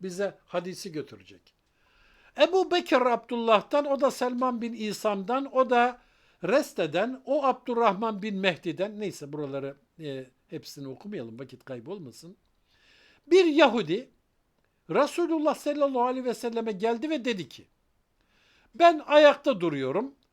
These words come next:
ve namaz kılıyorum." Resulullah sallallahu aleyhi ve sellem de buyurdu ki,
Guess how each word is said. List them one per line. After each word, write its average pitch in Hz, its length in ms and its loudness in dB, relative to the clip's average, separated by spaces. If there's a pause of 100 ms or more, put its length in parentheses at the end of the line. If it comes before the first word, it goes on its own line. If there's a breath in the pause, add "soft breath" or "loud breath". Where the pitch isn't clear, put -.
(260)
ve 294 300 2
namaz 294 400 0
kılıyorum." 127 480 -8 (1900)
Resulullah 262 460 0
sallallahu 247 480 -2
aleyhi 240 220 0
ve 220 100 -4
sellem 226 360 -8
de 208 140 -6
buyurdu 262 300 -6
ki, - 240 -14